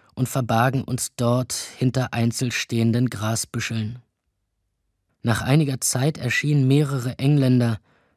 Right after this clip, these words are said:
die eine Rolle Draht schleppten. Sie blieben dicht vor uns stehen, setzten die Rolle ab,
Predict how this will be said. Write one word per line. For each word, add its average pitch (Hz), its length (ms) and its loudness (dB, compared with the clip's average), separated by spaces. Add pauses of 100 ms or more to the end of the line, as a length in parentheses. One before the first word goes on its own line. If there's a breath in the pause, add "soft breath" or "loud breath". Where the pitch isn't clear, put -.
(120)
die - 120 -8
eine 120 200 4
Rolle 117 300 0
Draht 117 380 -2
schleppten. 120 680 -6 (880 soft breath)
Sie 117 180 -6
blieben 160 360 0
dicht 160 320 -4
vor 156 180 -2
uns 123 200 -2
stehen, 170 720 0
setzten 143 680 -2
die 127 100 -4
Rolle 120 340 0
ab, - 320 -6